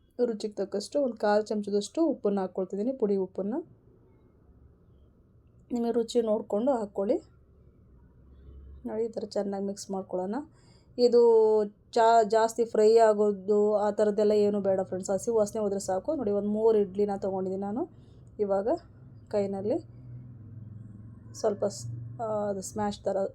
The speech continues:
ಪುಡಿ ಥರ ಮಾಡ್ಕೊಳ್ತಾ ಇದ್ದೀನಿ. ಅದು ತುಂಬ ಟೇಸ್ಟಿಯಾಗಿರುತ್ತೆ, ಸಖತ್ತಾಗಿರುತ್ತೆ ಬ್ರೇಕ್‌ಫಾಸ್ಟಿಗೆ.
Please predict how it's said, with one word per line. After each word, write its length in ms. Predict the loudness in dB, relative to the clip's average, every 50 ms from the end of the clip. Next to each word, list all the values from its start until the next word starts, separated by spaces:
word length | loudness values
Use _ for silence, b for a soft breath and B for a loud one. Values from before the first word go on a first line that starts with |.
| -12 -20 -20 -16 -12 -12 -10 -4 -2
ಪುಡಿ 340 | 0 0 0 0 -2 -4
ಥರ 140 | -4 -4 -4
ಮಾಡ್ಕೊಳ್ತಾ 500 | -2 -4 -6 -6 -6 -6 -6 -6 -4 -4
ಇದ್ದೀನಿ. 280 | -6 -4 -4 -4 -4 -6 -6 -8 -20 -20 -20 -20 _ -20 -20 -20 _ -20 _ _ -20 -20 _ _ _ -20 -20 -20 -20 -20 -12 -2 -2
ಅದು 100 | -2 -2
ತುಂಬ 300 | 0 0 2 4 4 2
ಟೇಸ್ಟಿಯಾಗಿರುತ್ತೆ, 840 | 2 4 6 6 6 4 2 0 0 0 0 2 -2 -4 0 0 -2
ಸಖತ್ತಾಗಿರುತ್ತೆ 760 | 0 0 -2 0 0 0 2 2 0 0 -2 -2 -2 0 0
ಬ್ರೇಕ್‌ಫಾಸ್ಟಿಗೆ. 840 | 0 2 2 0 0 0 0 -2 -2 -2 -2 -6 -4 0 2 2